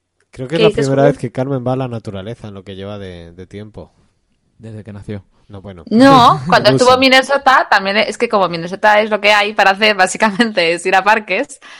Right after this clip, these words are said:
Speaker 4: pues también la llevamos al río Mississippi.
Speaker 2: Y ya os conté
Speaker 1: Muy
Speaker 2: que
Speaker 1: bien.
Speaker 2: fui por el río Mississippi, que hice una rutilla ahí.
Speaker 4: Ujú.
Speaker 3: Cierto.
Speaker 4: Es que a lo, a lo mejor no escuchan el podcast, <laughs> Carmen,
Speaker 2: No
Speaker 4: no se
Speaker 2: escuchan,
Speaker 4: enteran.
Speaker 2: se les olvida.
Speaker 1: Hay que escucharlo, Miguel.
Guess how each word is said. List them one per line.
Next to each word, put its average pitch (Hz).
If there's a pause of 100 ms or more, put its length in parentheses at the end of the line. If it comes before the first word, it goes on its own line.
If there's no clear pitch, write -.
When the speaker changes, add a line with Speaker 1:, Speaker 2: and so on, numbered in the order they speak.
(280)
Speaker 4:
pues 160
también 160
la 185
llevamos 170
al 151
río 143
Mississippi. 147
Speaker 2:
Y 165
ya 147
os 143
conté 156
Speaker 1:
Muy 156
Speaker 2:
que 220
Speaker 1:
bien. -
Speaker 2:
fui 160
por 151
el 151
río 165
Mississippi, 165
que 170
hice 160
una 170
rutilla 160
ahí. 190 (240)
Speaker 4:
Ujú. 151
Speaker 3:
Cierto. 113
Speaker 4:
Es -
que -
a 202
lo, 208 (380)
a 180
lo 170
mejor 190
no 208
escuchan 214
el 156
podcast, 185
<laughs> -
Carmen, 190
Speaker 2:
No 190
Speaker 4:
no 190
se 180
Speaker 2:
escuchan, 180
Speaker 4:
enteran. 180
Speaker 2:
se 160
les 156
olvida. 156 (800)
Speaker 1:
Hay 113
que 117
escucharlo, 101
Miguel. 127